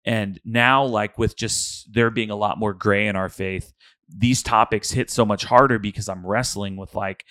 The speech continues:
am I good or am I bad? Because sometimes I feel like my actions, if they're on a sliding scale, they move me over to bad. So, like, that's the deep-rooted issue that I kind of wrestle with.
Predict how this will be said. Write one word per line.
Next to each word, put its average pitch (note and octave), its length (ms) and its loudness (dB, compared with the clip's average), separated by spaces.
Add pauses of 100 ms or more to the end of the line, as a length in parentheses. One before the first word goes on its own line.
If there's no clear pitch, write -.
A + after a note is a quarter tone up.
(160)
am A#2+ 120 2
I A2 80 4
good D#3+ 320 6
or - 100 4
am C3+ 140 4
I A2 60 2
bad? F2 420 -4 (180)
Because A#2+ 260 0
sometimes D3+ 400 2
I A2 100 0
feel G2+ 120 -2
like G2 140 -4
my G2 160 -2
actions, G2+ 680 -4 (560)
if A#2 140 0
they're C3 160 4
on G#2+ 80 2
a G2+ 40 -4
sliding D3 520 4
scale, F2+ 340 0
they F#2+ 140 2
move B2+ 240 4
me A2 160 0
over G2+ 200 2
to - 160 -8
bad. F#2 460 -8 (1080)
So, - 140 6
like, A2 260 4 (220)
that's C3 440 6
the A2+ 160 4
deep-rooted G#2 1040 -4 (320)
issue G2+ 460 -4
that G2 180 0
I F#2+ 120 -4
kind G2+ 260 -8
of F2+ 140 -10
wrestle G2 420 -4
with. B1+ 220 -18